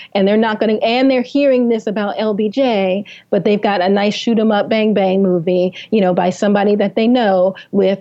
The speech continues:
you know, predominantly white cast. And we know that very often, um, or at least, you know, uh, too often,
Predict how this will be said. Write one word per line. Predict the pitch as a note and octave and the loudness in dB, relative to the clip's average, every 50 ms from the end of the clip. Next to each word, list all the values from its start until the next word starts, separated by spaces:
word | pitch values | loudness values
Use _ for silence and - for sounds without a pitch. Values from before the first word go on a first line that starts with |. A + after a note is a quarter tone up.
| - - | -8 -6
you | - G3 | -2 -2
know, | G3 F#3+ | -2 0
predominantly | F#3+ G#3 F#3 F#3+ F#3 F3 G3 F#3+ G3+ - A3 A3 A3+ | -2 -2 -2 -2 -2 -2 -2 -2 -2 0 0 0 0
white | G#3+ A#3 A3+ A#3 A#3 | 0 0 0 -2 -4
cast. | - - C#4 B3+ G3 F3+ F3+ F3+ F#3+ - - - - - - - - - _ - - | -4 -2 -2 0 0 0 -2 -2 -4 -6 -12 -20 -20 -20 -20 -20 -20 -20 _ -4 -2
And | A#3+ C4 C4+ C4 B3 A3 G#3+ A3+ G#3 | 0 2 2 2 0 0 0 -2 0
we | A3 A3+ G#3 | 0 0 0
know | G3 G3+ G#3 G#3 G#3+ G#3+ G#3+ | 0 0 0 0 0 0 0
that | G3 G#3 G#3 G3 G#3 G#3+ - - | 0 -2 -4 -4 -4 -6 -8 -8
very | F#3 F#3+ F3+ G3+ G3 F#3+ G3 G3+ - | -6 -4 -2 0 0 0 0 -2 -2
often, | - A#3 B3+ C4+ C4+ - - F3+ F3+ F3+ F#3 G3+ A3 - - - - - - - | -2 -2 -2 -2 -2 -2 -4 -2 -2 0 0 -2 -2 -4 -8 -20 -20 -12 -6 -4
um, | G3 F#3+ F#3+ F#3 F3+ F3+ F#3 F#3 F3+ | -2 0 0 0 0 0 0 -2 0
or | - G#3+ | 0 -2
at | A3 G#3 | 0 2
least, | A3+ B3+ B3+ B3 - - - A#3 | 2 0 0 0 -4 -10 -4 -2
you | A#3 | 0
know, | G#3 F#3 F3 - - - | 0 0 0 -2 -2 -4
uh, | A3 - - G#3 - | -4 -4 -4 -6 -8
too | - - D4+ D#4+ E4+ C4 | -4 -2 0 2 2 2
often, | F#3 F3+ E3 E3 - G3 F3 G3 G#3 | 0 -2 -4 -4 -2 -2 0 0 -2